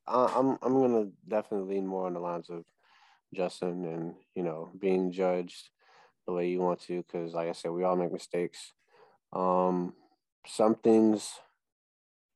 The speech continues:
are more subjective than the other, than others. Um, and so, yeah. Sure. Unlimited lives and <laughs>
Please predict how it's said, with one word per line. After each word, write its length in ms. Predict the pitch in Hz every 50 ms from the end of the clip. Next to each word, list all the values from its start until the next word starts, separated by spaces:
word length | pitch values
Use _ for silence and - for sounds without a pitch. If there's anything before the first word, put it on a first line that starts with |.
| _ _ _ _ _ _ _ _ _ _ _ _ -
are 420 | 131 123 120 117 117 113 110 107 107
more 260 | 107 110 110 110 110
subjective 540 | - - 104 95 104 104 104 - 117 107 98
than 160 | 98 95 95
the 80 | 95
other, 200 | 95 95 104 104 - _
than 220 | 101 101 98 90 -
others. 480 | 92 98 101 110 120 127 - - - _ _ _ _ _ _ _ _ _ _ _ _ _ _ _ _ _ _ -
Um, 760 | 98 98 101 98 98 98 95 95 92 90 90 87 87 87 92 - _ _ _ _ _ _ _ _ _ _ _ _ _ _ _ _ _ _ _ _ _ _ _ _ _ _ _ _ - -
and 180 | 117 117 120 117
so, 680 | - - 131 123 120 120 117 117 113 110 107 104 101 _ _ _ _ _ _ _ _ _ _ _ _ _ _ _ _ _ _ _ _ _ _ _ _ _ _ _ _ _ _ -
yeah. 220 | 131 127 104 - - - _ _ _ _ _ _ _ _ _ _ _ _ _ _ _ _ _ _ _ _ _ _ _ _ _ _ _ _ _ -
Sure. 280 | - - 113 95 85 - _ _ _ _ -
Unlimited 420 | 95 101 107 110 110 110 107 101 98
lives 560 | 101 95 90 87 87 82 82 85 - - - -
and 360 | 90 87 87 85 85 85 - - _ _ _ _
<laughs> 220 | _ - - -